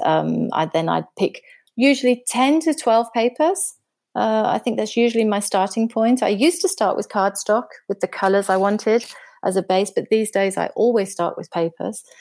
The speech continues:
And then I add in alphas, and then I add in the flat embellishments, and then, uh, and I go from the papers. So I think, look at my papers and say, "Right, okay, what, uh, what alphabet goes with this,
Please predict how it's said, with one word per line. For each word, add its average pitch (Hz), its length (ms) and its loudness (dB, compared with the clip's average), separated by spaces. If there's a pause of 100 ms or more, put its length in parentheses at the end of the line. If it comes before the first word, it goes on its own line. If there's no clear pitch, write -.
(300)
And 208 240 0
then 233 400 2 (280)
I 175 160 2
add 170 200 2
in 160 240 -2 (300)
alphas, - 640 -2 (420)
and 185 180 0
then 175 140 -2
I 160 140 -2
add 156 180 -2
in 180 240 -8 (300)
the 165 80 -2
flat - 480 -2 (320)
embellishments, 233 840 0
and 165 300 -2
then, 160 400 0 (100)
uh, 165 280 0
and 240 180 4
I 240 120 4
go 254 220 2
from 277 260 0
the 269 100 0
papers. 262 480 0
So - 80 0
I 196 100 2
think, 208 200 -6
look 254 140 0
at - 60 -8
my 220 80 -4
papers 233 400 0
and 202 80 -2
say, - 60 -20 (260)
"Right, 233 240 2
okay, 202 260 0
what, 190 440 0 (260)
uh, 190 240 2
what 190 320 -2
alphabet - 580 -2
goes 160 280 -2
with 160 140 -6
this, 147 260 -2